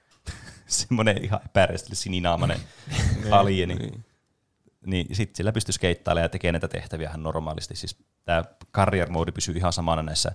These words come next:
Speaker 1: ekoissa näissä Pro Skater-peleissä. Ja sitten tää Tony Hawk Pro Skater kolmonen,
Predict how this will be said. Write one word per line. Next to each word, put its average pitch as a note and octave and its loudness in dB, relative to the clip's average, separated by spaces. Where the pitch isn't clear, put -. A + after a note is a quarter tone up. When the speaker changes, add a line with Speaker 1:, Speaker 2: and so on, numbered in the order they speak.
Speaker 1:
ekoissa E2+ -2
näissä - -6
Pro E2+ -2
Skater-peleissä. - -10
Ja G#2+ -4
sitten C3 0
tää F#2+ 0
Tony A2+ 4
Hawk G2 4
Pro G2 2
Skater - -6
kolmonen, D#2 -2